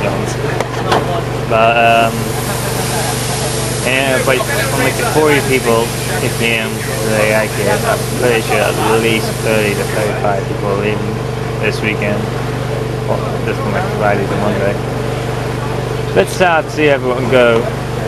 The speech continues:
but I'm sure we'll keep in touch. Um, I'm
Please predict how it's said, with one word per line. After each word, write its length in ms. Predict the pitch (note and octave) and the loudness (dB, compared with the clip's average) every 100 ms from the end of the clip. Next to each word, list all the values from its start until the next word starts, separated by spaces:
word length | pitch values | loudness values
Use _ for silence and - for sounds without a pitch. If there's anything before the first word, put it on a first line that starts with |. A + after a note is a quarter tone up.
| - - - - - - | -4 -4 -4 -4 -4 0
but 120 | B2+ | 0
I'm 80 | A#2 - | 0 0
sure 100 | C#3+ | 0
we'll 240 | A2+ A2 | 2 2
keep 160 | A#2+ A2 | 0 -2
in 160 | - | -2
touch. 320 | A2+ G#2+ G#2+ - - - - - - - - - - - A2+ | 0 0 0 -4 -4 -4 -4 -4 -4 -4 -4 -4 -4 -2 2
Um, 480 | A2+ A2 G#2+ G#2+ A2 | 2 4 2 0 0
I'm 180 | A2 | -4